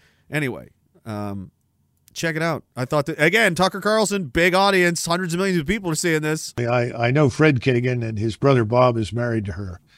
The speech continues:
Speaker 2: and she's a long-term, uh, committed neocon.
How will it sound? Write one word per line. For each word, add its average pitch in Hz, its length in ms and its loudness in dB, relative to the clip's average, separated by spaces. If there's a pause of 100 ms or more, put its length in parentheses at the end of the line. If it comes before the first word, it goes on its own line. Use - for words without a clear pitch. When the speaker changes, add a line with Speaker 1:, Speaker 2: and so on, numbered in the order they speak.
(420)
Speaker 2:
and 160 160 2
she's 180 240 4
a 147 60 4
long-term, 139 1700 0
uh, 117 340 -4
committed 127 580 2 (680)
neocon. 123 680 2